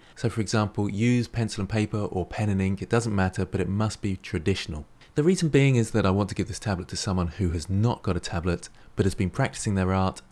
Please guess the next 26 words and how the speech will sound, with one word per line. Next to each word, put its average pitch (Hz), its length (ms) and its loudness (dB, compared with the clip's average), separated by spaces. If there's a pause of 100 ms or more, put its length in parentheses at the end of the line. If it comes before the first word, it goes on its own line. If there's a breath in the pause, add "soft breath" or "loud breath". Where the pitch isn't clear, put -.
(120)
building 120 240 4
up 101 100 2
their 98 140 0
skill 95 240 0
levels, 90 420 0 (220 loud breath)
and 92 140 -2
would 92 120 2
really 85 200 2
benefit 92 400 0
from 82 160 -6
one. 73 200 -6 (400)
The 117 100 0
competition 139 440 2
will 107 140 -2
end 113 200 2
in 95 160 -2
two 151 220 2
weeks, - 400 2 (180 soft breath)
so - 140 -6
the 92 80 2
deadline 95 400 4
is - 140 -4
the 90 100 -6
seventeenth 143 480 2
of 92 80 2
August 92 460 2